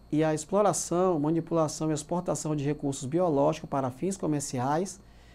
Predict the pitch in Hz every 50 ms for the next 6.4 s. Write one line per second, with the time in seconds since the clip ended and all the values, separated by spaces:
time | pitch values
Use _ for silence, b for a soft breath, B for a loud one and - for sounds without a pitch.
0 | b b b - 135 139 165 180 175 170 156 - - - 139 139 160 160 147 151
1 | 143 139 135 127 127 139 139 147 165 180 180 175 165 160 151 151 151 - 175 180
2 | 180 190 180 160 - - - 139 139 143 160 175 - B B B B B B B
3 | - - 160 156 160 160 160 165 147 151 156 151 - - 147 147 151 143 143 170
4 | 185 180 147 123 123 117 - - 127 - 226 247 247 254 233 233 - 165 170 175
5 | 208 190 170 151 - - - 143 135 135 139 135 - 185 190 - - - 139 131
6 | 151 180 196 175 147 139 143 151